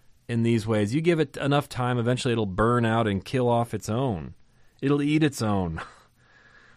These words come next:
And this is how it goes with these unequal partnerships, relationships. The church is tempted to entertain, and then it's, she now looks with contempt on her mistress. She hates this.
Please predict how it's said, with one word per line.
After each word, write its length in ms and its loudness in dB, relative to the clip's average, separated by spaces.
And 160 0
this 220 2
is 100 -2
how 200 2
it 100 -2
goes 380 0
with 120 -2
these 240 -2
unequal 920 2
partnerships, 680 -2
relationships. 1080 -4
The 80 -16
church 300 -2
is 100 -4
tempted 280 -2
to 120 -4
entertain, 540 0
and 100 0
then 140 2
it's, 420 -4
she 240 -4
now 220 4
looks 280 0
with 200 -4
contempt 640 -2
on 160 0
her 140 -2
mistress. 520 -2
She 200 -6
hates 440 -4
this. 540 -8